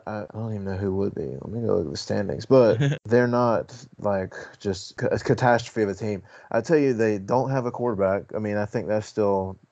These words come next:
Speaker 1: the case, but, um, you know, they find ways to be in games. I don't know if it's their coaching or what. That's off
Speaker 2: Uh,
Speaker 1: to them, though.
Speaker 2: Giants, Dolphins. Dolphins have won five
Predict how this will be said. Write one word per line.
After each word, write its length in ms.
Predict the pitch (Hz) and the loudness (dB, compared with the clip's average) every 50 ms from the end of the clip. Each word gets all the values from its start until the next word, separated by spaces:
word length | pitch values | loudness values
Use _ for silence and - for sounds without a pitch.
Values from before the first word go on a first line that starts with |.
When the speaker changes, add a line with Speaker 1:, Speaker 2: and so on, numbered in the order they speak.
| _ - | _ -10
Speaker 1:
the 180 | - 104 104 101 | -6 -4 -4 -4
case, 720 | - - 117 104 98 98 98 98 - - - - - - - - | -2 2 4 4 4 4 2 -2 -6 -12 -16 -18 -20 -20 -10 -4
but, 300 | - 101 98 98 95 - - - | -2 0 0 0 -2 -4 -8 -8
um, 460 | 95 92 90 90 90 87 87 90 104 107 127 135 - - - | -8 -6 -6 -4 -6 -6 -6 -8 -10 -12 -14 -16 -18 -14 -8
you 60 | 120 107 | -6 -4
know, 120 | 98 98 | -2 0
they 120 | 98 104 113 | 2 2 2
find 320 | 113 - 117 113 113 110 | 2 2 2 2 4 4
ways 220 | 107 104 104 101 101 | 2 2 2 0 0
to 60 | 104 | -2
be 100 | 107 104 | -2 -2
in 140 | 104 104 101 | -2 0 0
games. 500 | 104 104 104 104 104 104 104 110 - - - | 2 2 2 0 0 -2 -4 -8 -10 -10 -8
I 20 | |
don't 100 | 110 98 98 | -8 -6 -4
know 60 | 104 | -6
if 140 | 101 - - | -6 -6 -6
it's 120 | 98 - | -6 -4
their 100 | - 101 | -4 -4
coaching 420 | - - 101 101 98 - 104 98 98 | -2 0 0 0 0 -2 -4 -4 -2
or 80 | 98 | -2
what. 400 | 98 101 101 98 98 98 - - _ - - | -2 0 0 0 0 -2 -4 -6 _ -8 -2
That's 240 | - 107 107 101 | 2 2 4 6
off 140 | 120 117 107 | 4 4 4
Speaker 2:
Uh, 40 | 95 | 2
Speaker 1:
to 60 | 101 | 0
them, 340 | 98 101 101 95 92 92 90 | 0 0 0 -2 -2 -4 -4
though. 140 | 98 107 - - | -6 -8 -8 -6
Speaker 2:
Giants, 440 | - 120 117 123 131 - - - | -6 -4 -2 -2 -2 -4 -6 -12
Dolphins. 640 | - 101 117 107 110 117 117 - 90 82 76 78 - - | -6 0 4 6 6 6 4 2 -2 -6 -6 -8 -10 -6
Dolphins 420 | - 104 110 147 151 - 170 156 | 0 2 2 2 2 0 -2 0
have 100 | 165 143 | 0 2
won 260 | 131 127 117 113 107 101 | 4 6 6 6 4 2
five 840 | - - _ _ - - - 110 113 123 135 143 143 143 147 | -2 -10 _ _ -12 -6 -4 -2 0 0 0 0 -2 -2 -4